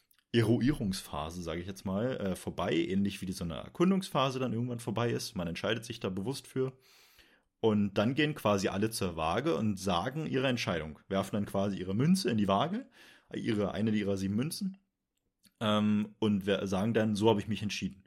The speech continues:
Und dementsprechend geht die Geschichte dann weiter. Ja, man hat dann auch so eine kleine, ähm, so einen kleinen Pfadbaum, wie man es aus Spielen kennt. Hey, hier bin ich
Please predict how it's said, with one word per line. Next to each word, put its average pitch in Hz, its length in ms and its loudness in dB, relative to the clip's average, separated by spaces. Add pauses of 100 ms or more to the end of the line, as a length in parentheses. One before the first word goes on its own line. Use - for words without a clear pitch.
(120)
Und 98 200 -4
dementsprechend 143 760 -2 (240)
geht 113 160 0
die 98 80 -2
Geschichte 101 340 -4
dann 95 140 0
weiter. 98 360 -2 (180)
Ja, 90 180 -6
man 95 160 -6
hat 95 120 -6
dann 104 100 0
auch 95 100 -4
so - 100 -4
eine 95 80 0
kleine, 95 440 0 (500)
ähm, 92 260 -2
so 95 100 -6
einen 87 60 -10
kleinen 82 240 -8
Pfadbaum, 139 1000 0
wie 110 100 2
man 104 100 4
es 110 100 -4
aus - 120 -8
Spielen 113 280 -2
kennt. 123 400 -2
Hey, 107 220 2
hier 117 180 2
bin 104 140 4
ich - 260 -2